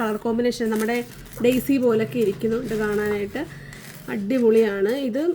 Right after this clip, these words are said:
നിങ്ങൾക്ക് ഈ പറഞ്ഞ പോലെ ഏത് കോമൺ ആയിട്ട് ഏത് ഡ്രസ്സിൻ്റെ കൂട്ടത്തിലും ഇടാൻ പറ്റുന്ന നല്ലൊരു കളറാണ്. അപ്പോൾ ഈ ഒരു, ആ, ഫ്ലോറൽ മൾട്ടി കളറിൽ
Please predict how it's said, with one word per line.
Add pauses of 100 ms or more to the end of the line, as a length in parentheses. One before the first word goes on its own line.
നിങ്ങൾക്ക് (340)
ഈ
പറഞ്ഞ
പോലെ (140)
ഏത് (120)
കോമൺ
ആയിട്ട് (100)
ഏത്
ഡ്രസ്സിൻ്റെ
കൂട്ടത്തിലും (460)
ഇടാൻ
പറ്റുന്ന (240)
നല്ലൊരു
കളറാണ്. (680)
അപ്പോൾ (140)
ഈ (220)
ഒരു, (300)
ആ, (760)
ഫ്ലോറൽ (120)
മൾട്ടി
കളറിൽ